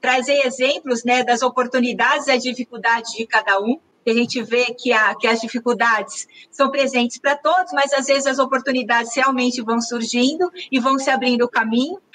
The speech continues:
né? E por conta de empresas, né, como a do Hernan, que pensam realmente nessa tecnologia, de que forma que isso possa, pode democratizar esse acesso,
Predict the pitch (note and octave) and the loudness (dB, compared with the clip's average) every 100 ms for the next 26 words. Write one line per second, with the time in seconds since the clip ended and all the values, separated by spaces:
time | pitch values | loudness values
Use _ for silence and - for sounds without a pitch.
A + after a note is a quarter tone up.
0 | - A#3 B3 D4 - - - C#4 E4+ E4 | -6 0 0 0 -6 -8 -4 -2 -2 -2
1 | D#4 D#4+ D#4 E4 F#4+ E4 D#4+ E4 E4 G#3 | 0 0 0 0 -4 0 0 0 0 0
2 | G#3 A#3+ D4+ C4 A#3+ A#3 A#3+ B3 A3+ A#3 | 2 0 0 0 0 0 0 -2 0 2
3 | C#4 - _ _ D#4+ D#4+ D4+ D#4 F4 D#4+ | 2 -2 _ _ -2 0 0 -2 0 2
4 | D#4+ F4+ E4 E4 D4 C#4 C4+ B3+ B3 A#3+ | 2 0 -2 -2 -2 0 0 0 0 0
5 | A3+ A3+ - A#3 C#4 F4+ _ _ - A3+ | 2 2 0 0 0 -2 _ _ -4 -2
6 | C4+ C#4 D4 D4 D4+ C#4+ C4+ C4+ B3+ A#3+ | 0 2 2 0 -2 -2 -2 0 -4 0
7 | A#3+ A#3+ - - B3 A3+ A3 A3 F3+ C4 | 2 2 -2 -4 0 2 2 -2 -2 2
8 | C#4+ C#4+ C4 B3+ A3+ A#3+ A3+ A3+ G3+ G3+ | 2 2 -2 0 -4 0 0 0 -2 -2
9 | A3+ A3 C4 - G3 | 0 2 0 0 -2